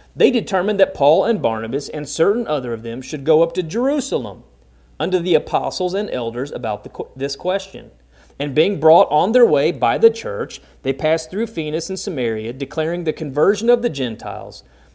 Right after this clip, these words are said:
And they caused great joy unto all the brethren. And when they were come to Jerusalem,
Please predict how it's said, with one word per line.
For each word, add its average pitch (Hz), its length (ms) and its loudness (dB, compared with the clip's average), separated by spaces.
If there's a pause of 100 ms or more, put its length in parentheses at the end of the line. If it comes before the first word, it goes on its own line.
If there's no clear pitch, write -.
And 165 100 0
they 180 120 6
caused 180 340 4
great 202 320 6
joy 196 420 6
unto 170 200 2
all 202 320 4
the 202 80 2
brethren. 170 580 2 (600)
And 180 160 4
when 285 140 8
they 294 60 2
were 254 140 6
come 240 240 2
to 180 60 0
Jerusalem, 165 840 0